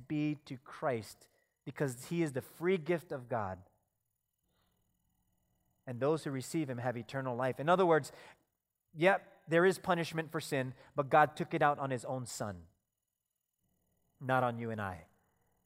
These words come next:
And so if we're the type of people who says, "I just gotta give truth because they gotta know, they gotta know that the,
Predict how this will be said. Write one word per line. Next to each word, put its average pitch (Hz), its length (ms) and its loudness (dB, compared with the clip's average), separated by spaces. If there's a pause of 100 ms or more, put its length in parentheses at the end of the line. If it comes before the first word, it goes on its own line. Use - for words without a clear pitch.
(1000)
And 160 60 -6
so 170 200 8
if 156 120 4
we're 208 160 8
the 190 100 4
type 190 300 4
of 165 120 -2
people 185 300 0
who 151 60 2
says, 147 220 0
"I 175 100 6
just 180 220 -2
gotta 160 120 4
give 123 220 -6
truth 240 300 -4
because 160 260 -2
they 151 80 0
gotta 160 200 2
know, 185 300 2
they 156 120 2
gotta 160 180 2
know 170 280 -2
that 151 120 -6
the, 143 80 -10